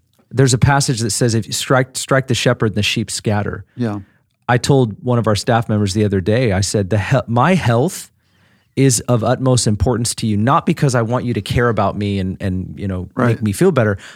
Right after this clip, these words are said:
Speaker 1: but think about what happens if I get taken down."
Speaker 2: Hundred percent.
Speaker 1: We've got a couple thousand people at our church. Think about what happens. So there could be this idea, "Well, we'll bring in a better pastor." Yeah, and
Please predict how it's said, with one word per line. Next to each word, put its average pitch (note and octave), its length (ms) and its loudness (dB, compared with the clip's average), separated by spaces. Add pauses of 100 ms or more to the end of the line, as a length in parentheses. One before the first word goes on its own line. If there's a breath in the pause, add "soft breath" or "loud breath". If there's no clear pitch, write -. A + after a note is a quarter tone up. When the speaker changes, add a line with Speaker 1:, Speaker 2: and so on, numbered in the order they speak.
(100)
Speaker 1:
but C#3 200 0 (360 soft breath)
think G3 220 2
about F3 240 4
what D3 100 4
happens C3+ 380 0
if A2 100 -4
I G#2+ 80 2
get G#2 180 -4
taken G2+ 300 -4
down." F2 340 -8 (420)
Speaker 2:
Hundred A#2 260 -2
percent. G#2 240 -8
Speaker 1:
We've C3+ 100 2
got D3+ 140 2
a C3 60 0
couple D3 280 -2
thousand C3+ 380 0
people A2+ 280 -4
at G#2+ 60 0
our G#2 80 0
church. F#2+ 320 -8
Think D#3 240 0
about D#3 240 2
what B2 120 0
happens. G#2 540 -6 (420 loud breath)
So C#3+ 360 2 (540 soft breath)
there D#3+ 260 2
could A#3 180 2
be F#3 80 2
this D3 180 2
idea, C#3 280 2
"Well, B2 160 2
we'll B2 120 2
bring C3 180 2
in B2+ 80 2
a A#2 60 2
better A2 200 2
pastor." B2+ 500 0
Yeah, D#3 320 2
and A2+ 260 -2